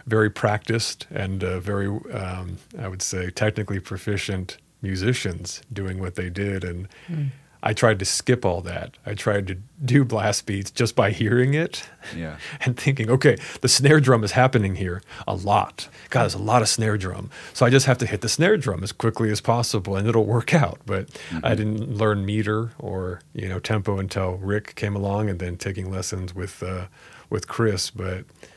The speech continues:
Speaker 1: um,
Speaker 3: Yeah, Rick, you came in and took music to a whole new level. And, and, and to you, maybe that subconsciously, you know, pushed Josh a lot more. And then, uh, to, to your credit, Josh, I mean, once that,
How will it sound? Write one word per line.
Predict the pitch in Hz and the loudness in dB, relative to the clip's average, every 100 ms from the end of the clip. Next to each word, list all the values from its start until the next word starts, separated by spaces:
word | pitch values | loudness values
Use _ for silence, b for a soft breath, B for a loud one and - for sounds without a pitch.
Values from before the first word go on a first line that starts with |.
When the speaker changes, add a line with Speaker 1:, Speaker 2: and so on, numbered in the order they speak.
| B B - | B B -8
Speaker 1:
um, | 98 90 92 90 | -8 -8 -8 -2
Speaker 3:
Yeah, | 113 98 | 0 2
Rick, | 117 143 | 0 2
you | 120 | 0
came | 131 123 | 2 2
in | 127 92 | 4 2
and | |
took | - 110 - | 2 0 2
music | 98 107 101 | 0 2 2
to | 87 | 2
a | |
whole | 76 92 92 | 0 2 2
new | 87 82 | 2 2
level. | 82 98 80 69 | 2 2 0 -2
And, | - 90 | -2 0
and, | 80 85 - | 2 0 0
and | 87 85 | -2 0
to | 90 | 0
you, | 87 104 - | 2 0 -2
maybe | 87 92 92 | 0 2 2
that | 87 82 - - | 2 0 -2 -4
subconsciously, | 92 82 85 82 - 90 80 | -2 0 2 0 0 0 0
you | 76 76 | 0 -2
know, | 73 71 - | -2 -4 -8
pushed | - 85 - | -4 -4 0
Josh | 78 80 80 - - b b b b b | 0 0 -2 -10 -20 b b b b b
a | 82 | 0
lot | 78 - | 0 0
more. | 80 | 0
And | 82 | 0
then, | 80 78 78 - - | 0 -2 -4 -8 -6
uh, | 92 - | -6 -4
to, | - 104 101 | 0 2 0
to | - 90 | -2 0
your | 147 | 0
credit, | - 127 101 | 2 2 2
Josh, | 92 85 82 | 2 0 0
I | 90 | 0
mean, | 85 | 2
once | 101 - - B B - | 0 -2 -6 B B 2
that, | 98 107 | 2 2